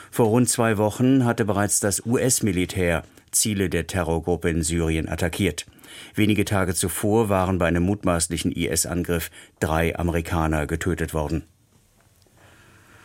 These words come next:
Nach der Brandkatastrophe im Skiort Crans-Montana wird es in der Schweiz einen nationalen Trauertag geben. Diesen plane man für kommenden Freitag, zusammen mit den Schweizer Kirchen,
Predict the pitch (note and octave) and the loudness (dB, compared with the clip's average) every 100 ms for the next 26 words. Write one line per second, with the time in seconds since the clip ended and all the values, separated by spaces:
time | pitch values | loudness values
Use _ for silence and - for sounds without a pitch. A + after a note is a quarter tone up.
0 | - - - - - - - - A2+ A#2+ | -20 -20 -20 -20 -20 -20 -20 -2 2 2
1 | A#2 C#3+ A#2+ A#2 D#3+ D3+ C3 A2+ - - | 4 2 4 4 2 2 2 2 2 0
2 | A2+ G#2+ A#2 F2 G2+ - - C#3+ E2 G#2 | 2 2 2 2 2 2 2 2 2 0
3 | G2+ - - G#2 G2+ - G2+ - G#2+ G#2+ | -2 -4 -2 0 0 0 -2 0 2 4
4 | G2 A#2 - - - - - G#2+ G#2 G2+ | 4 2 -2 -16 -20 -20 -2 0 2 2
5 | - A#2 A2+ G2 - F2+ A#2 - F#2+ F#2 | 2 0 0 0 0 2 2 2 2 2
6 | F#2 F#2 - F#2 E2+ F2 E2 - G#2 E2+ | 2 2 0 2 2 0 -2 0 0 0
7 | - D#2 C#2 E2 D#2 E2 - _ - - | 0 -4 -2 -2 0 -2 -4 _ -20 -20
8 | - - - A2 G2 A2+ G2 A2 G2 G#2+ | -20 -12 0 2 4 2 2 0 2 4
9 | A2 G2+ F#2+ - G#2 F#2+ F#2+ F2+ E2+ G2 | 4 4 2 0 0 4 4 2 2 0
10 | F#2+ E2+ E2 - F2 F#2+ G#2+ F#2 C#2+ - | 2 0 -2 -2 0 2 2 0 -2 -6
11 | - - - - A2 G#2 A2 G#2+ F#2 F2 | -18 -20 -6 -2 0 2 2 4 2 2
12 | F2 E2+ - E2+ E2+ - E2+ - G2 F#2 | 0 -2 0 -2 -2 -2 -4 -4 -2 -2
13 | - F2+ | 0 -2